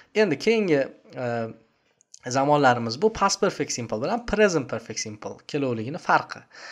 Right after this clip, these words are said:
Masalan, birinchi gapimizni oladigan bo'lsak, bu, e, "Who is that woman?" degan ga-, e, savol turibdi. "U, u ayol kim?"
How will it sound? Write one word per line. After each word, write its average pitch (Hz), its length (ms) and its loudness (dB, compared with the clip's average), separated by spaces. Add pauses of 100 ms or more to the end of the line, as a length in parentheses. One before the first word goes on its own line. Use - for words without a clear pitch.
(280)
Masalan, 226 460 -4 (480)
birinchi 160 260 0
gapimizni 127 480 4
oladigan 113 460 2
bo'lsak, 196 220 -8 (100)
bu, 160 60 -2 (280)
e, 127 100 -6 (400)
"Who - 240 -2
is 143 240 0
that 143 180 4
woman?" 135 360 0 (220)
degan 113 300 -8
ga-, 107 160 -6 (140)
e, 110 40 -4
savol 147 260 4
turibdi. 202 340 -8 (140)
"U, 160 120 0 (140)
u 160 200 -4
ayol 143 300 0
kim?" 131 200 -2